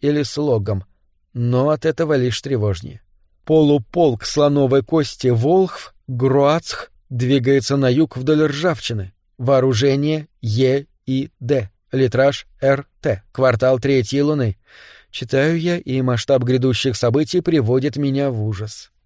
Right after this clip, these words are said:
Наши прежние мысли о побеге и предпринятые усилия вызывают у меня презрение. Всё это было таким мелким, таким незначительным. Информации в этом письме достаточно для того, чтобы защитить город.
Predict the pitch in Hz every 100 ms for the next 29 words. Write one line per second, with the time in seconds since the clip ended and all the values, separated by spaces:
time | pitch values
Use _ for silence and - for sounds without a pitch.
0 | _ - 110 110 113 127 113 123 123 127
1 | 113 123 113 117 143 143 135 - - 143
2 | 131 143 - 151 143 131 135 127 - 170
3 | 170 165 160 147 143 147 143 156 160 156
4 | 165 156 180 135 113 104 - - - -
5 | 143 123 139 143 113 151 151 139 147 180
6 | 135 135 123 123 147 147 156 135 151 -
7 | 202 165 - 120 110 92 - _ _ _
8 | _ 113 107 113 131 151 - 160 131 123
9 | 117 117 110 127 135 139 123 - 165 131
10 | - 123 120 117 120 120 - 127 117 131
11 | - 131 123 117 113 123 117 113